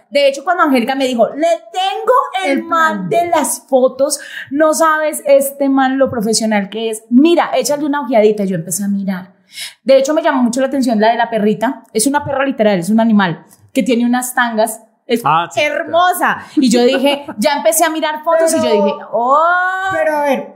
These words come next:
Speaker 2: empecemos por el principio. Si una
Speaker 3: <laughs>
Speaker 2: persona se quiere tomar unas fotos en lencería, ¿qué debe tener en cuenta? ¿Por dónde tiene que arrancar?
Speaker 3: Bueno, espere, es que ustedes están saltando muchos temas. Hay una cosa que es nos-, nuestra cultura.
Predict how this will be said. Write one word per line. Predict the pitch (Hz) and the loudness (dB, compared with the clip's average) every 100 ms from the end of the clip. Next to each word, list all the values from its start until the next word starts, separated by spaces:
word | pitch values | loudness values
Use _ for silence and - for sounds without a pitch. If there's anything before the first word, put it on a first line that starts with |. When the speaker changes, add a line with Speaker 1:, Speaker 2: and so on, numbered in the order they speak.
| - | 0
Speaker 2:
empecemos | 311 339 330 339 370 | 2 2 0 -2 -2
por | 403 | 0
el | 381 | 0
principio. | 381 302 220 208 196 | -2 -4 -4 -6 -10
Si | - 320 | -4 0
una | - | 0
Speaker 3:
<laughs> | - | 0
Speaker 2:
persona | 392 - 311 277 254 247 254 - | -2 -2 0 0 2 0 -2 -8
se | - 269 | -12 -8
quiere | 262 233 | -4 -4
tomar | 240 277 240 | -2 0 0
unas | 226 233 - | -2 -6 -8
fotos | 254 226 208 185 196 - - _ _ _ _ | -4 -4 -4 -8 -12 -14 -20 _ _ _ _
en | 262 254 262 | 2 2 2
lencería, | 254 247 247 220 226 220 220 220 - _ _ _ _ _ _ _ - | 0 -4 -4 -6 -2 0 0 -2 -12 _ _ _ _ _ _ _ 2
¿qué | 339 | 4
debe | 349 370 381 | 4 2 -2
tener | 381 311 240 | -2 2 2
en | 233 | 2
cuenta? | 214 160 - - | 0 -6 -10 -2
¿Por | 262 269 | 0 4
dónde | 330 330 | 4 4
tiene | 359 359 | 2 -2
que | 349 | 0
arrancar? | 330 262 - - - | 2 2 0 -4 -6
Speaker 3:
Bueno, | 117 113 95 | -2 -2 -2
espere, | - 107 82 - _ | -4 -4 -6 -12 _
es | 156 | -4
que | 123 | 0
ustedes | 196 208 185 | 0 2 0
están | 151 143 | 0 0
saltando | 170 165 175 | 0 -2 -2
muchos | 170 160 160 - | -2 -2 -2 -2
temas. | 113 92 95 | -2 -2 -2
Hay | 131 175 | 2 2
una | 190 - | 2 0
cosa | 190 180 185 | 0 -2 -2
que | 131 127 160 | -2 2 2
es | 151 - _ _ _ _ | 0 -6 _ _ _ _
nos-, | 131 123 120 - 151 | 2 2 2 0 0
nuestra | 131 123 - 117 | 0 2 -2 -4
cultura. | 117 101 104 90 76 - | -2 -2 -2 -4 -4 -12